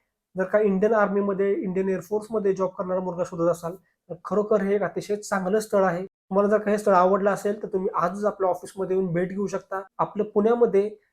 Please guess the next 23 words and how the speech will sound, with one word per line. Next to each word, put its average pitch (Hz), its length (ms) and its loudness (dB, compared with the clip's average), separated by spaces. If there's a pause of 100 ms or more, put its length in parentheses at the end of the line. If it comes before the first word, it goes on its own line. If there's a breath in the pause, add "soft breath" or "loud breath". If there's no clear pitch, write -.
(140)
धनकवडी 196 520 2
एरियामध्ये 196 400 0
बालाजीनगरच्या 202 1040 -2
स्टॉपच्या 208 400 0
इथे 208 120 -2
आपलं 190 220 0
ऑफिस 175 300 -2
आहे. 196 200 0 (380 soft breath)
तसेच 247 200 -2
आपलं 240 240 2
साताऱ्यामध्ये 220 600 0
एसटी 214 200 -10
स्टँडच्या 220 280 0
समोर 214 240 2
ऑफिस 165 280 -2
आहे. 143 160 -8
तुम्ही - 520 -10
थेट 214 160 6
ऑफिसमध्ये 214 480 0
भेटून 190 340 -2
सुद्धा 208 220 0
आपल्या 208 240 -2
इथे 208 360 -4